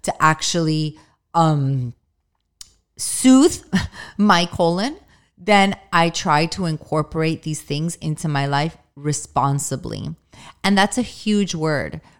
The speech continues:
responsibly. You can't go all out.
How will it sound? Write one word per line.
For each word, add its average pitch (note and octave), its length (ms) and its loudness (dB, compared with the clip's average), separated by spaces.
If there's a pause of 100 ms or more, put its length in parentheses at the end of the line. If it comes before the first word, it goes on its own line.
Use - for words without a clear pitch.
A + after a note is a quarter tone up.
responsibly. E3+ 1040 0 (260)
You G#3 180 0
can't A#3 560 -4
go G3+ 480 4
all D#3+ 440 8
out. B2+ 300 0